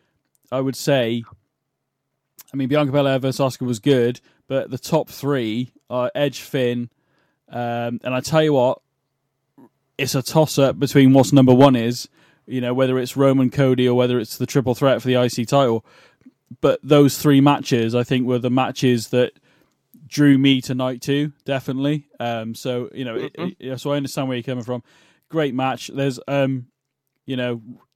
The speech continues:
Speaker 1: Gunther this year was in the Rumble from number one or number two. He started the match anyway, and he went pretty much the entire way. I think, was he number one, actually? So he went, no, it was 'cause
Speaker 2: I,
Speaker 1: one
Speaker 2: I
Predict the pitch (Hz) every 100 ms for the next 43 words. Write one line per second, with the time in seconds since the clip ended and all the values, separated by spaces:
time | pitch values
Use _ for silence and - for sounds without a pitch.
0 | _ - 165 147 156 143 135 143 139 139
1 | 131 135 131 135 139 139 - 131 131 127
2 | 127 127 123 123 143 139 127 120 120 -
3 | 143 139 120 127 156 135 123 127 113 139
4 | 131 131 135 135 _ _ _ _ _ -
5 | 123 127 123 135 131 131 131 - 170 160
6 | 160 147 139 - 135 127 143 127 127 127
7 | 127 - 143 202 202 208 202 190 196 117
8 | - - 117 - _ _ - 139 139 131
9 | 127 143 143 131 139 127 247 131 -